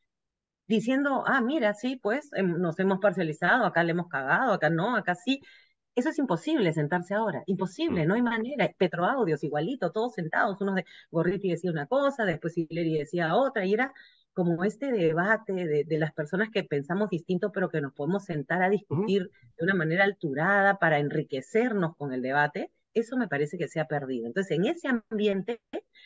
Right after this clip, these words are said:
Speaker 1: la prensa no quiere autocri-, no, no quiere hacer una autocrítica, y pues,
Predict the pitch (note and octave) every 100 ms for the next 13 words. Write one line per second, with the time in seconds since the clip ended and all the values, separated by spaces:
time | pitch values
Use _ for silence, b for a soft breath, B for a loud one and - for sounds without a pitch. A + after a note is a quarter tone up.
0 | b - C#3 D#3 E3 D3+ D3+ D3 E3+ D#3
1 | D#3 F#3 - C#3+ - - B2 A#2+ _ D#3+
2 | D3 - D3+ - D4 G3 D#3+ C#3+ C3+ C3+
3 | D3+ C3 C#3+ G#3+ B B B - F#3+ B2+